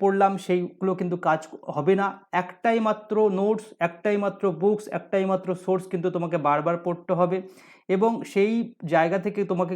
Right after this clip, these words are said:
কিন্তু সেলফ স্টাডি করলে সেলফ স্টাডি করতে হবে। কারো যদি ক্লাস দেখো, সেই তোমার ক্লাস দেখতে হবে, এবং সেই স্মার্ট নোটস থেকে কিন্তু আমাদের প্রিপারেশন নিতে হবে। সেই স্মার্ট নোটস কেমন হবে, সেটা কিন্তু আমি বলছি, এবং ভিডিওর শেষে গিয়ে যেটা আমরা বলবো যে কোনো একটা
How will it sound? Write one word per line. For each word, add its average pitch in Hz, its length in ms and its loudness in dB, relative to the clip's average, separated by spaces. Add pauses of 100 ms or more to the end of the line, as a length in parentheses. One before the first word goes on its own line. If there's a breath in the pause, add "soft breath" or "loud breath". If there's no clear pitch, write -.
কিন্তু 185 200 -2 (120)
সেলফ 165 240 -2
স্টাডি 185 280 -2
করলে 185 240 0
সেলফ 147 200 -4
স্টাডি 180 260 0
করতে 180 240 -6
হবে। 180 140 2 (240)
কারো 160 200 2
যদি 165 200 -4
ক্লাস 156 180 0 (100)
দেখো, 175 220 -2
সেই 170 120 -6 (360)
তোমার 151 220 -4
ক্লাস 147 160 2 (120)
দেখতে 165 280 -6
হবে, 175 140 0 (480 loud breath)
এবং 196 120 0 (100)
সেই 208 140 2 (160)
স্মার্ট 190 220 -2 (100)
নোটস 196 240 -2
থেকে 196 200 2
কিন্তু 175 180 -4
আমাদের 165 240 -4
প্রিপারেশন 156 500 -2
নিতে 143 200 -4
হবে। 127 160 -6 (680 soft breath)
সেই 214 140 2 (140)
স্মার্ট 185 260 2
নোটস 185 160 0 (100)
কেমন 175 220 4 (160)
হবে, 165 180 4 (220)
সেটা 165 240 0
কিন্তু 156 220 -2
আমি 151 100 0 (120)
বলছি, 143 280 0
এবং 196 100 0 (360)
ভিডিওর 185 280 2 (100)
শেষে 214 240 0 (100)
গিয়ে 185 220 0
যেটা 165 180 -2
আমরা 160 120 2 (100)
বলবো 147 240 0 (540 loud breath)
যে 170 100 4 (1200 loud breath)
কোনো 190 160 2
একটা 196 120 -2